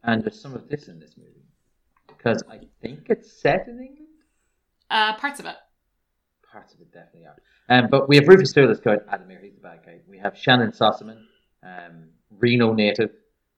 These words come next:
Speaker 1: as Jocelyn. Uh, Mark Addy, who grew up to become Robert Baratheon and Friar Tuck in, in the previous movie, uh, as Roland, who, uh, I'm not even sure, is, what is his job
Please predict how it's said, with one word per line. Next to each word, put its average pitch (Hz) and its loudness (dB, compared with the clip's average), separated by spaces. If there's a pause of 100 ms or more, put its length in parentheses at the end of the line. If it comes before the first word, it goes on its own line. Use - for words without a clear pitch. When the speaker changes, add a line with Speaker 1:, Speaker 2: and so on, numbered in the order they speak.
Speaker 1:
as 104 -12
Jocelyn. 110 -2 (600)
Uh, 95 -20 (240)
Mark 123 4
Addy, 123 2 (300)
who 98 -20 (380)
grew 170 6
up - 4
to - -16
become 120 -4 (120)
Robert 104 -4
Baratheon 95 -4
and 85 -20
Friar 95 -4
Tuck - -18
in, 85 -20
in 87 -20
the 85 -20
previous 92 -20
movie, 92 -20 (480)
uh, 95 -20 (100)
as 92 -12 (120)
Roland, 95 -6 (360)
who, 92 -20 (640)
uh, - -20 (260)
I'm 185 -20
not 247 -6
even 196 -18
sure, - -6 (540)
is, - -20 (680)
what 233 -2
is 220 -20
his 202 -2 (120)
job 208 -4